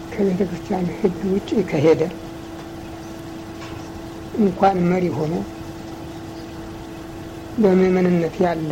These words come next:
ቢሆን ሕጉን ከተላለፈ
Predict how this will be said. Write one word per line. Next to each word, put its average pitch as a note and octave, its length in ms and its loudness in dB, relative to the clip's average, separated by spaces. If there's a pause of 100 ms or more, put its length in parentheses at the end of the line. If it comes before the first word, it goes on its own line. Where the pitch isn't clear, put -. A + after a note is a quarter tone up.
ቢሆን F3 360 2 (1800)
ሕጉን G3 380 4
ከተላለፈ F3 560 0